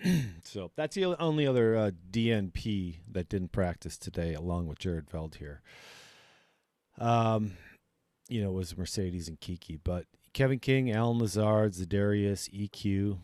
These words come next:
Wagner, they're limited in practice.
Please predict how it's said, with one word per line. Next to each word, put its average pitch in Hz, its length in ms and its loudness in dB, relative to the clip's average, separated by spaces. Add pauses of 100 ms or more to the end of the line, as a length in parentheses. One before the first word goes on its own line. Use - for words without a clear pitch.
(140)
Wagner, 95 640 0 (920)
they're 104 160 2
limited 107 460 4
in 104 100 0
practice. 104 800 0